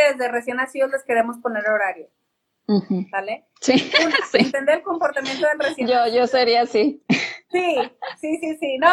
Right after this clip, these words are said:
Speaker 1: y te llevarías una frustración tremenda.
Speaker 2: <laughs>
Speaker 1: Dos, los niños se pegan al pecho por hambre, por sed o por, este, contacto físico,
Speaker 2: Ujú.
Speaker 1: ¿sí? Entonces, hay que entender todo eso,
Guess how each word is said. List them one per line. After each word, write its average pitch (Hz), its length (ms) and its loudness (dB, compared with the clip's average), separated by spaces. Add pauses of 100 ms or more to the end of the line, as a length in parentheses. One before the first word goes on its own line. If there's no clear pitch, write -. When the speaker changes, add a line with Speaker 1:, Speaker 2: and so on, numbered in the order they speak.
(120)
Speaker 1:
y 330 60 -2
te 302 80 0
llevarías 294 420 4
una 339 180 0
frustración 269 540 -6
tremenda. 269 500 -6 (320)
Speaker 2:
<laughs> - 680 2
Speaker 1:
Dos, 294 380 4 (360)
los 277 200 4
niños 330 420 0
se 403 80 -10
pegan 311 340 2
al 302 160 -2
pecho 285 460 -2
por 247 160 0
hambre, 330 340 2 (140)
por 254 300 -6
sed 320 160 2 (960)
o 311 320 6 (580)
por, 285 540 0
este, 247 320 -4
contacto 254 520 0
físico, 254 560 -10 (340)
Speaker 2:
Ujú. 190 360 0
Speaker 1:
¿sí? 277 340 0 (300)
Entonces, 277 960 4 (680)
hay 226 220 0
que 285 80 6
entender 277 440 0
todo 277 280 2
eso, 262 260 -2